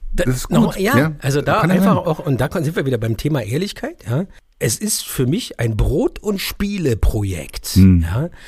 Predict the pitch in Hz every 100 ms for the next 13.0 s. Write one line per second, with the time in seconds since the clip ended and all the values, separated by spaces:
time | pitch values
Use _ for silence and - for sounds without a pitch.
0 | - - - 120 117 147 156 139 165 151
1 | 233 277 - 196 190 170 127 135 123 113
2 | 95 90 - _ - - - - - 165
3 | 151 120 151 - 127 107 - - _ 110
4 | 131 202 - 160 175 160 208 - - 165
5 | 180 - 92 - 85 80 85 _ _ _
6 | _ _ - 160 208 - 175 - 165 -
7 | 85 - 127 113 117 110 82 80 90 -
8 | 104 - - 160 180 - 117 - 95 -
9 | 113 147 - - - - 262 165 131 131
10 | 185 226 - 143 135 147 175 - 185 226
11 | 254 233 190 190 214 247 - - 110 110
12 | 104 127 156 - _ - 139 127 147